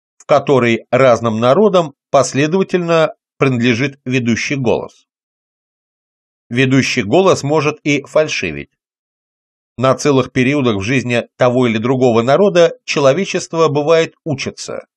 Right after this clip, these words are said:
Вот как не надо делать историю. В настоящее время мы, поздние люди Запада, должны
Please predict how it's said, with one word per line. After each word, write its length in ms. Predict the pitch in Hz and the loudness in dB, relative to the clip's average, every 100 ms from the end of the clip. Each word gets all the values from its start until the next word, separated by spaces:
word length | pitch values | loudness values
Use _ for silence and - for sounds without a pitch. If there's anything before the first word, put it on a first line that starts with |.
| _ _ _ _ _ _ _ _ _ _ - | _ _ _ _ _ _ _ _ _ _ -4
Вот 300 | 147 240 - | 0 0 2
как 260 | 175 180 | 0 0
не 200 | - 131 | -4 -2
надо 320 | 117 120 165 117 | 0 2 0 -2
делать 420 | 90 98 113 156 | 0 0 0 -2
историю. 540 | 147 - 85 - - _ _ _ _ _ _ _ _ _ _ _ _ _ _ | -6 -4 -4 -6 -14 _ _ _ _ _ _ _ _ _ _ _ _ _ _
В 120 | 117 | -4
настоящее 680 | 123 139 143 135 127 - 160 | -2 0 2 2 2 0 -4
время 440 | 170 226 165 87 - _ _ _ _ - | 0 0 -2 -6 -10 _ _ _ _ -6
мы, 460 | 127 127 120 131 - _ _ _ | 0 2 2 0 -6 _ _ _
поздние 400 | 160 127 101 110 | 0 0 2 -2
люди 260 | 95 90 92 | -2 -4 -4
Запада, 680 | 87 190 196 175 180 175 - _ _ _ _ _ | 0 0 0 2 4 4 0 _ _ _ _ _
должны 640 | 120 170 190 185 233 208 | 0 2 2 0 -2 -4